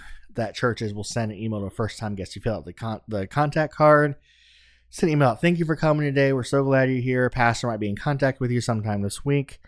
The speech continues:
Blah, blah, blah. Awesomeness. But usually that's the end of that email. And whatever pastor follows up, then that's the end of that.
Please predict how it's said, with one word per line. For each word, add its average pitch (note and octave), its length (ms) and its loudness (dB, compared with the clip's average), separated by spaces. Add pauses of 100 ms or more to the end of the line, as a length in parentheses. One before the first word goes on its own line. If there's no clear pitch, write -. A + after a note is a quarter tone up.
(340)
Blah, B2 180 8
blah, A2+ 160 0
blah. F2 280 -10 (680)
Awesomeness. A2+ 720 -2 (640)
But A#2+ 600 -2 (920)
usually F#3 600 2 (320)
that's B2 180 2
the D#3+ 140 -2
end D#3 140 2
of D#3 60 2
that D3+ 160 8
email. B2+ 580 2 (360)
And B2 160 2
whatever B2 280 2
pastor C#3 460 0
follows D3 440 2
up, C3+ 300 4 (600)
then A#2+ 560 0
that's A2+ 280 2
the B2+ 80 0
end B2 160 2
of D#3 80 0
that. G#3+ 280 2